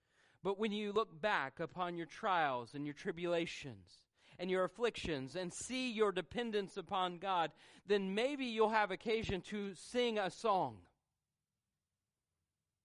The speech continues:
to sing a new song, to rejoice,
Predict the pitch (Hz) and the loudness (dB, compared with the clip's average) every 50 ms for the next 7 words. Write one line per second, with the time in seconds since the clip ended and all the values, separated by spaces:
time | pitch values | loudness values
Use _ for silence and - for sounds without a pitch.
0 | _ _ _ _ _ _ _ _ _ _ _ _ _ _ - 151 - - 190 165 | _ _ _ _ _ _ _ _ _ _ _ _ _ _ -18 -18 -10 -6 -4 -4
1 | 160 165 170 196 220 - - - 110 80 78 _ _ _ _ _ _ _ _ _ | -2 -2 -4 -4 -6 -8 -12 -14 -16 -16 -18 _ _ _ _ _ _ _ _ _
2 | _ _ _ _ _ _ _ _ _ _ _ _ _ _ _ _ _ _ _ _ | _ _ _ _ _ _ _ _ _ _ _ _ _ _ _ _ _ _ _ _
3 | _ _ _ _ _ _ - - 165 143 147 143 135 113 147 170 180 156 123 101 | _ _ _ _ _ _ -10 -6 -4 -4 -4 -4 -6 -6 -6 -4 -2 -2 -4 -6
4 | 95 - - - - - - | -8 -14 -18 -18 -18 -18 -18